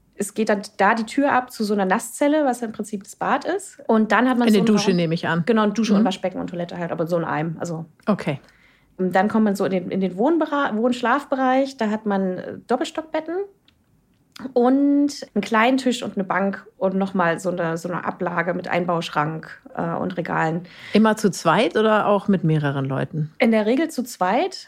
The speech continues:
Speaker 1: Ähm, die in der Hi-, Hierarchieleiter ganz oben, also die Offiziere, der Fahrtleiter, auch die Helikopterleute, weil die lange viel auf Standby sind, ähm, die haben eine Einzelkabine. Eine einzige Viererkabine gibt es,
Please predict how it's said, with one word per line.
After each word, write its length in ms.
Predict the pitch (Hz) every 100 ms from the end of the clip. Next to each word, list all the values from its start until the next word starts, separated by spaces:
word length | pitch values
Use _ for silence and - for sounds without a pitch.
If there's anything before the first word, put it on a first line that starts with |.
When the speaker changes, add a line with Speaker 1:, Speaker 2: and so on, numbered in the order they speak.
| -
Speaker 1:
Ähm, 800 | 233 233 226 226 226 226 226 214
die 180 | - 226
in 60 |
der 160 | 226 214
Hi-, 160 | 226
Hierarchieleiter 640 | 208 254 220 233 233 226 220
ganz 240 | 214 208
oben, 260 | - 262 247
also 140 | 208
die 80 | 196
Offiziere, 500 | 196 202 - 254 208
der 140 | 202
Fahrtleiter, 880 | 202 220 220 214 208 202 196 196 190
auch 80 | -
die 120 | -
Helikopterleute, 1000 | 202 208 208 220 214 202 196 196 202 190
weil 100 | 190
die 160 | 185 196
lange 420 | 196 196 196 -
viel 200 | - 208
auf 80 | 185
Standby 420 | - 190 190 190
sind, 320 | 185 190 185 - - - - - _
ähm, 460 | - 190 190 185 190
die 80 |
haben 100 | 196
eine 120 | 202 -
Einzelkabine. 720 | 233 240 269 277 247 277 339 - _ - - - - _ -
Eine 280 | 214 262 277
einzige 520 | 233 254 247 233 226
Viererkabine 840 | 220 285 269 - 202 208 208 208 208
gibt 240 | 208 208
es, 400 | 247 311 - -